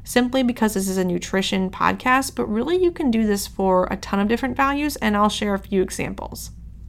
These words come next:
I encourage a lot of my clients who find themselves getting soft. I don't mean physically necessarily, but mentally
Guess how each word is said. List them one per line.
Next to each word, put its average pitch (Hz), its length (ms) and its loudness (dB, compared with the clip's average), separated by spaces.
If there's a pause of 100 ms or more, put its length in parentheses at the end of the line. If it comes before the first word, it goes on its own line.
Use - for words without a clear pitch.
(600)
I 220 140 2
encourage 302 400 -2
a 269 60 2
lot 214 160 6
of 214 80 0
my 196 120 2
clients 175 480 -2 (420)
who 226 120 2
find 254 380 4
themselves 202 720 2
getting 190 500 0
soft. - 840 0 (320)
I 196 80 2
don't 208 220 2
mean 226 340 6 (260)
physically 214 540 6
necessarily, 190 680 0
but 196 320 -2
mentally 285 640 2